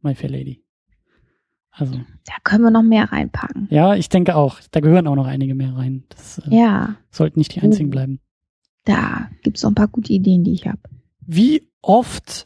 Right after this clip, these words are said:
Speaker 1: hast du denn diesen Film schon geschaut?
Speaker 2: <laughs>
Speaker 1: Darfst, magst du sowas verraten oder geht das schon in die, in, in
Speaker 2: <laughs> Nein,
Speaker 1: Zahlen, die dir
Speaker 2: also
Speaker 1: peinlich sind?
Speaker 2: es ist unter zehn Mal, aber ich hab ihn bestimmt, ich hab ihn ja jetzt auch zur Vorbereitung auf den Podcast mit dir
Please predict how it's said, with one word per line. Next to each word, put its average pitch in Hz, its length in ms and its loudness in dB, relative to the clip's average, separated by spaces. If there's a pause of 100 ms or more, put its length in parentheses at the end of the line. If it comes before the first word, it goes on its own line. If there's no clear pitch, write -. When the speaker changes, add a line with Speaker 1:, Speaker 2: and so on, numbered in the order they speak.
Speaker 1:
hast - 280 -4
du 226 40 2
denn 196 160 2
diesen 180 220 2
Film 208 200 0
schon 175 200 -4
geschaut? - 680 -8
Speaker 2:
<laughs> - 1700 -4
Speaker 1:
Darfst, 175 320 -2
magst 185 320 0
du 220 40 2
sowas 190 340 2
verraten 190 460 0
oder 151 260 0
geht 165 200 -2
das 170 100 2
schon 175 260 -2
in 170 160 -4
die, 160 340 2 (720)
in, 185 240 -4
in 185 120 2
Speaker 2:
<laughs> - 20 0
Nein, - 20 0
Speaker 1:
Zahlen, 202 340 2
die 202 60 4
dir 202 120 4
Speaker 2:
also 196 120 -2
Speaker 1:
peinlich 165 260 2
sind? - 220 2
Speaker 2:
es 143 60 -4
ist 208 200 0
unter 220 440 -2
zehn 233 380 2
Mal, 226 300 2
aber 208 260 -2
ich - 200 -10
hab 214 180 -10
ihn 202 160 -4
bestimmt, 233 600 -6
ich 226 180 2
hab 285 120 -2
ihn 233 140 2
ja 226 80 4
jetzt 233 280 0
auch 233 100 -4
zur - 180 -2
Vorbereitung 233 600 -2
auf - 60 -6
den 196 120 -2
Podcast - 540 -4
mit 180 160 -4 (120)
dir 202 360 2